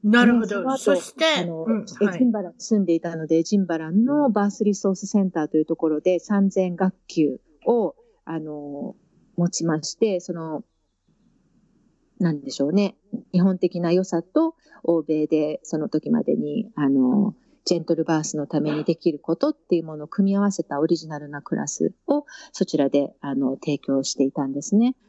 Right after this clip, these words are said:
Speaker 2: で、そのうちに実際に分娩にも立ち会ってっていう話もすぐにもう、あの、来て、で、いろんな方のお産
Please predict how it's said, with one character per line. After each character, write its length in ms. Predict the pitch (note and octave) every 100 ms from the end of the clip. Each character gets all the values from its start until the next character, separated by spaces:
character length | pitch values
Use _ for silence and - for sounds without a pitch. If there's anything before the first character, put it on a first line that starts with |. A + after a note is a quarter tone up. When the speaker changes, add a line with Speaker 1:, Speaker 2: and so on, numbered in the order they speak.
| _
Speaker 2:
で、 140 | D#4+ D#4 _ -
そ 140 | - C#4+
の 120 | C#4
う 60 |
ち 140 | C4+ C#4+
に 180 | D4+ B3
実 280 | G3+ -
際 80 | G#3
に 80 | F#3+
分 200 | F3 F#3+
娩 140 | F#3+
に 120 | F#3+ G3
も 100 | F3
立 240 | E3+ -
ち 60 | D#3+
会 60 |
っ 20 |
て 220 | D3+ - C4
っ 40 |
て 100 | -
い 20 | F3
う 20 |
話 300 | D#3+ D#3 -
も 80 | D#3+
す 160 | -
ぐ 100 | C#4+
に 160 | G#3 D3+ _
も 240 | D#3+ D3 C#3
う、 40 |
あ 80 | C#3+
の、 260 | C#3+ C#3 - _ _ _
来 160 | - -
て、 240 | F3+ D3 - _ _
で、 260 | C#4+ C#4 B3+
い 60 |
ろ 140 | G3 F#3+
ん 20 |
な 80 | F#3
方 260 | F#3+ F#3
の 120 | F3 D3+
お 40 |
産 220 | - D#3